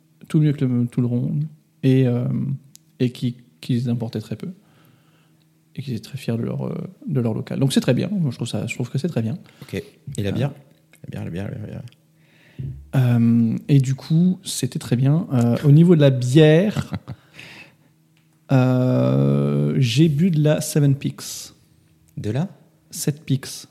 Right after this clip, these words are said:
Speaker 1: Sept Peaks.
Speaker 2: D'accord.
Speaker 1: Seven Peaks, c'était
Speaker 2: Ouais.
Speaker 1: en anglais.
Speaker 2: C'est quoi ?
Speaker 1: C'est une brasserie qui a nommé ses bières par rapport à sept pics qui sont en Suisse.
Speaker 2: Ouais, ah oui.
Speaker 1: Et, euh, ma foi, il y en avait des très bonnes.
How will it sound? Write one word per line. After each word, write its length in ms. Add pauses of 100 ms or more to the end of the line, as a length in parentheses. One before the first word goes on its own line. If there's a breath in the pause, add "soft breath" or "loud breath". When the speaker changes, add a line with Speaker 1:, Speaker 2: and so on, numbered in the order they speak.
Speaker 1:
Sept 360
Peaks. 360
Speaker 2:
D'accord. 280 (120)
Speaker 1:
Seven 320
Peaks, 200
c'était 280
Speaker 2:
Ouais. 60
Speaker 1:
en 80
anglais. 280 (180 loud breath)
Speaker 2:
C'est 140
quoi ? 240 (460)
Speaker 1:
C'est 420
une 220
brasserie 800
qui 340
a 60
nommé 320
ses 180
bières 600
par 120
rapport 480
à 140
sept 320
pics 380 (140)
qui 140
sont 300 (180)
en 60
Suisse. 400 (560 soft breath)
Speaker 2:
Ouais, 220
ah 80
oui. 100 (500)
Speaker 1:
Et, 320
euh, 600
ma 180
foi, 140
il 20
y 40
en 40
avait 100
des 100
très 220
bonnes. 300